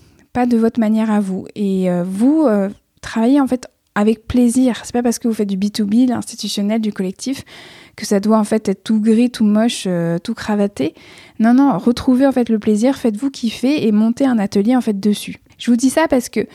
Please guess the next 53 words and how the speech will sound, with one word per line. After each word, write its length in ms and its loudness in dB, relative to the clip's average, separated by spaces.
petite 300 -2
anecdote 460 2
par 160 0
rapport 300 2
à 120 0
comment 340 2
a, 400 0
cette 280 -4
histoire 320 0
avec, 300 0
euh, 140 0
Booster 340 -2
la 140 2
nouvelle 260 0
année, 380 2
cet 180 -8
atelier, 300 0
en 60 2
fait, 140 -6
que 120 -4
j'anime 320 0
depuis 240 -4
trois 340 0
ans, 180 2
euh, 160 -2
est 120 2
né. 320 4
Euh, 180 -2
c'est, 760 2
c'est 160 -2
parce 180 0
que 180 2
j'étais 200 -2
en 80 -4
train 100 -4
de 60 -2
brainstormer 480 0
avec, 280 -2
euh, 120 2
mon 140 2
mari 340 2
sur 180 -4
justement, 580 0
euh, 600 -6
un 140 -6
prochain 340 0
atelier, 560 2
euh, 240 0
que 120 -4
j'allais 220 0
faire 160 -4
en 80 -2
collectif. 640 -4